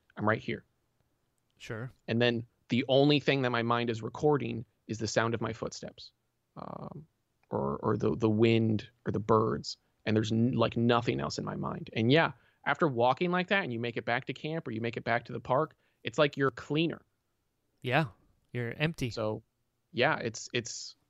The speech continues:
Speaker 1: it, it's definitely there's plenty of times that I wish, uh, someone else could join me to help me, uh, clean up after cooking or something.
Speaker 2: Yeah.
Speaker 1: Um,
Speaker 2: <laughs>
Speaker 1: but, uh, there's also plenty of times that I am, I'm,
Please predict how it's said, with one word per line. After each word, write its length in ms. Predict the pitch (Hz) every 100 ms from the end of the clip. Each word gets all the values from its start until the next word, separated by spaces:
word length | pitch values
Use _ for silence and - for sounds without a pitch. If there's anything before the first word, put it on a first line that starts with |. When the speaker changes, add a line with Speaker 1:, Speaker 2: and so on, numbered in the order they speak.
| _ _ _ _
Speaker 1:
it, 120 | 123 120
it's 320 | 120 - - 123 -
definitely 760 | 147 156 147 135 135 131 - _ _ -
there's 160 | 175 170
plenty 420 | - 202 196 196
of 80 | 175
times 440 | 180 175 147 127
that 160 | 131 131
I 120 | 131
wish, 480 | 123 135 127 - - _
uh, 420 | 123 113 123 131
someone 360 | 123 - 135 131
else 160 | 123 -
could 180 | 120
join 260 | 113 127 139
me 160 | 156 160
to 140 | -
help 180 | 120 120
me, 140 | 113 113 _ _
uh, 140 | 123 -
clean 260 | - 117 135
up 160 | 143 -
after 220 | 143 117
cooking 360 | 131 139 165 165
or 60 | 165
something. 340 | 180 175 190 -
Speaker 2:
Yeah. 180 | 135 -
Speaker 1:
Um, 260 | 127 127 170 208 -
Speaker 2:
<laughs> 280 | 196 - 196
Speaker 1:
but, 240 | 151 147 - 190 - _ _ _ -
uh, 140 | 147 104
there's 260 | 156 165 151
also 440 | 156 160 - 156
plenty 460 | 135 - 156 147 143
of 80 | 127
times 340 | 139 127 120
that 140 | 120
I 140 | 127 131
am, 220 | 127 120 - _ _ 131
I'm, 340 | 131 120